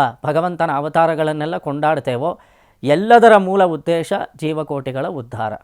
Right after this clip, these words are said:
ಆದ್ರಿಂದ ಅಂತಹ ಪರಮಾತ್ಮನನ್ನ ಭಾವನಾಯ ನಮಃ ಎಂದು ವೇದವ್ಯಾಸರು ಕೊಂಡಾಡಿದ್ದಾರೆ. ಈ, ಈ ಒಂದು ಶ್ರೀನಾಮವನ್ನ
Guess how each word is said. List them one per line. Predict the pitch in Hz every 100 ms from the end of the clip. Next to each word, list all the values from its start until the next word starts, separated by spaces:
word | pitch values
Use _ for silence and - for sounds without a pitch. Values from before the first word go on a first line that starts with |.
| _ _ _ _ 123
ಆದ್ರಿಂದ | 135 139 165
ಅಂತಹ | 175 135 - 156 165 160
ಪರಮಾತ್ಮನನ್ನ | 165 139 139 160 156 143 139 156 214 165 131 156 - _ _ -
ಭಾವನಾಯ | 120 127 175 190 185 175 170
ನಮಃ | 143 131 113 120 147 139
ಎಂದು | 147 156 147
ವೇದವ್ಯಾಸರು | 139 147 156 143 131 135 185 - -
ಕೊಂಡಾಡಿದ್ದಾರೆ. | 131 135 147 135 131 117 117 165 - _ _ _ _ _
ಈ, | 185 240 170 - 113
ಈ | - 208 214
ಒಂದು | 185 180 165
ಶ್ರೀನಾಮವನ್ನ | 160 175 202 196 180 170 160 170